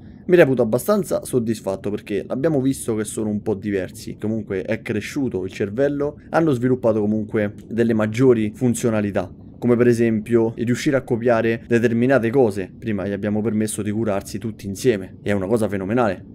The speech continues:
perché trovi una piantina, fai fare la stessa procedura a tutti e li curi tutti.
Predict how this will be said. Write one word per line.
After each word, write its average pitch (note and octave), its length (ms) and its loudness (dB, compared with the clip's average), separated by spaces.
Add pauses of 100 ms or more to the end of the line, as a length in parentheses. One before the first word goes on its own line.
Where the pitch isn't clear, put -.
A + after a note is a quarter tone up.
perché G2 220 -6
trovi G2 220 0
una G2 140 -2
piantina, A#2 600 -2 (120)
fai A2 180 0
fare G2+ 480 4
la G#2+ 100 -4
stessa A#2+ 260 -2
procedura A2 420 0
a - 20 2
tutti G#2+ 440 -6 (240)
e A2 100 -4
li G#2+ 120 0
curi G#2+ 220 -2
tutti. A2+ 360 -4